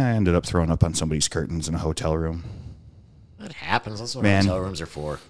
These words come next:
Speaker 1: This was back before I knew, you know, moderation. <laughs> It took a long time to learn
Speaker 2: Yeah,
Speaker 1: what that
Speaker 2: that
Speaker 1: moderation
Speaker 2: one was
Speaker 1: is.
Speaker 2: a good, that was a solid seven fucking years after getting out to actually learn the,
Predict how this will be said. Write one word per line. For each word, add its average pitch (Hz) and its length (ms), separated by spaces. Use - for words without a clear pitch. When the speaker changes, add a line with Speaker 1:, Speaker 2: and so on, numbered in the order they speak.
Speaker 1:
This 135 160
was 104 80
back 87 300
before 87 340
I 85 60
knew, 82 220
you 82 100
know, 80 220
moderation. 87 840
<laughs> 90 100
It 139 80
took - 140
a 104 40
long 113 800
time 98 360
to 90 60
learn 90 220
Speaker 2:
Yeah, 92 60
Speaker 1:
what 90 100
that 95 160
Speaker 2:
that 92 60
Speaker 1:
moderation 90 580
Speaker 2:
one 87 100
was 87 120
Speaker 1:
is. - 140
Speaker 2:
a 98 40
good, 98 380
that 113 120
was 113 120
a 85 60
solid 85 540
seven 90 560
fucking 85 400
years 80 340
after 82 300
getting 80 320
out 78 220
to 87 140
actually 85 340
learn 90 580
the, 85 260